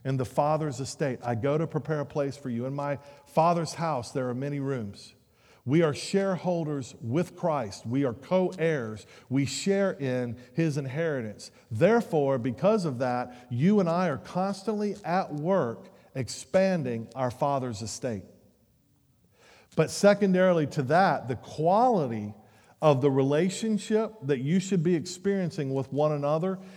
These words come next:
is you are a shareholder with one another. That means you have a divine interest in what is going on in Aaron's life.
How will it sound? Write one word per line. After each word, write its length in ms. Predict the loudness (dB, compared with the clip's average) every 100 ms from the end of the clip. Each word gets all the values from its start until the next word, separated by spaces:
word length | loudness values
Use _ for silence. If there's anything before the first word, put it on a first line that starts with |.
| -20 -4
is 260 | 0 0 0
you 240 | 2 4
are 180 | 4 4
a 180 | 2 -2
shareholder 1120 | -4 -10 -2 0 2 0 -4 -4 -4 -4 -8 -16 -20 _
with 200 | -6 -2
one 180 | -2 -2
another. 340 | -2 -6 -8 -14 -20 -20 _
That 260 | 6 6 6
means 460 | 2 2 2 0 -6 -12
you 240 | -2 2 2
have 340 | 2 2 2
a 120 | 2
divine 960 | 0 0 0 -2 0 0 0 0 -4 -6
interest 680 | -4 -2 -2 -4 -8 -10 -16 -20 -8
in 200 | -2 2
what 160 | 6 4
is 160 | 4
going 340 | 0 0 0 0
on 460 | 0 2 0 -2 -4
in 200 | -8 -6
Aaron's 500 | -4 -4 -4 -4 -4
life. 580 | -2 -2 -4 -12 -20